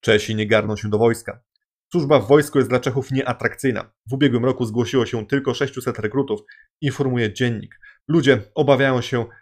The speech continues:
możliwego konfliktu z Rosją. Z wojskowych dokumentów wynika, że wielu rekrutów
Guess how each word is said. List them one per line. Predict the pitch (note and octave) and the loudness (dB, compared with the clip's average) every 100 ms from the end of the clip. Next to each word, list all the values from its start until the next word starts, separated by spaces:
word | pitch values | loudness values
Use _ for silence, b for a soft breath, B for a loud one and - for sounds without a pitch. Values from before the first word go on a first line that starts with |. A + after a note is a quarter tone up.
| b | b
możliwego | D3 C#3 D3 B2+ B2 | -2 0 2 2 0
konfliktu | B2 B2 A2 A2 | -2 -4 -6 -4
z | |
Rosją. | A2 A#2+ A#2+ G2+ - b b b | -2 -2 -2 -12 -16 b b b
Z | A#2 | 2
wojskowych | C#3+ C#3+ D#3 C3 | 2 4 2 2
dokumentów | B2+ B2 C#3 B2+ G2 | 0 0 -2 -2 -2
wynika, | B2+ - - _ _ A#2 | -4 -4 -10 _ _ -6
że | A2+ | -4
wielu | A2 C3+ B2 | 2 4 4
rekrutów | G#2+ B2+ B2+ - | 2 0 -2 -6